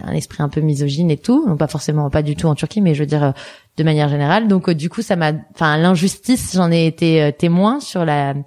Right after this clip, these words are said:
en tant que femme, comme toutes les femmes, on le subit, euh, on subit la misogynie assez tôt,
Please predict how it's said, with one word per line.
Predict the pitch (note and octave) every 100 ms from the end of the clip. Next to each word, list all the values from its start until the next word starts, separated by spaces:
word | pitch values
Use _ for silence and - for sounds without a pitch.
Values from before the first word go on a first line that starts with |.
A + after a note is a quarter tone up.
| - - -
en | C3+
tant | C3+
que | C#3
femme, | - F3
comme | E3+ C#3+
toutes | - D#3+
les |
femmes, | - F#3+
on | D3+
le | C3+
subit, | - D#3 D#3+ F3+
euh, | D#3+ C#3+ C#3 C3+
on |
subit | D3 D#3+ D3+
la | D#3
misogynie | D3 D3 D3 C#3+ D#3
assez | D3 C3+ D3
tôt, | - B3